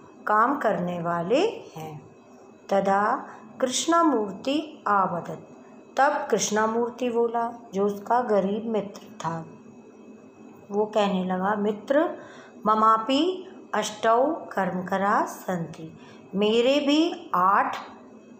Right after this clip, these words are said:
कर्मकरा, काम करने वाले हैं, मेरे पास भी आठ हैं काम करने वाले। ते चा, और वे, द्वौ पादौ, दो पैर, द्वौ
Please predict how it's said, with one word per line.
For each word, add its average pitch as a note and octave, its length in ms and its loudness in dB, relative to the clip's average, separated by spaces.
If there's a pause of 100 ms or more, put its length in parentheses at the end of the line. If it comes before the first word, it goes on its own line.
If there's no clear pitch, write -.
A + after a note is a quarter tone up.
(220)
कर्मकरा, F3+ 720 2 (120)
काम B3 320 4
करने F#3 460 0
वाले E3+ 560 -4 (160)
हैं, D#3 400 -14 (300)
मेरे G#3 340 4
पास A3 440 2
भी D4 260 -2
आठ G#3+ 280 2
हैं - 520 -4 (320)
काम A#3 240 4
करने B3+ 360 2
वाले। B3 340 0 (840)
ते D4 480 2
चा, F#3+ 440 -2
और G#3 280 4
वे, E3+ 400 -4 (560)
द्वौ A3 440 6 (720)
पादौ, D#3 520 -2 (600)
दो C4+ 400 4
पैर, D#3 600 -12 (400)
द्वौ A3+ 540 4